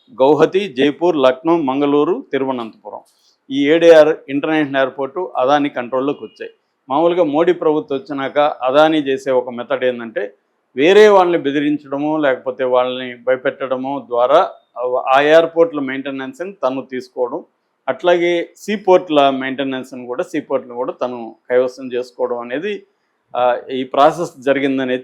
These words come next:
చెప్తున్నారు. అట్లాగా అహ్మదాబాద్, ఆ, ఎయిర్‌పోర్ట్, దీన్ని ఎస్విపిఐఏ అంటారు. ఎస్విపిఐఏ అంటే సర్దార్ వల్లభాయ్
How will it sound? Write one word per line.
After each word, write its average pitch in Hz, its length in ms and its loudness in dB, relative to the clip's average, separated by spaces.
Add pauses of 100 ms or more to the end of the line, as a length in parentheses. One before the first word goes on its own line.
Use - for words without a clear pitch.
చెప్తున్నారు. 95 460 -14 (420)
అట్లాగా 202 340 4
అహ్మదాబాద్, 175 880 4 (320)
ఆ, 113 340 0 (140)
ఎయిర్‌పోర్ట్, 120 460 -2
దీన్ని 123 600 -4 (100)
ఎస్విపిఐఏ 147 840 2
అంటారు. 113 540 -2
ఎస్విపిఐఏ 139 1080 -4
అంటే 123 200 -4
సర్దార్ 139 460 0
వల్లభాయ్ 127 640 2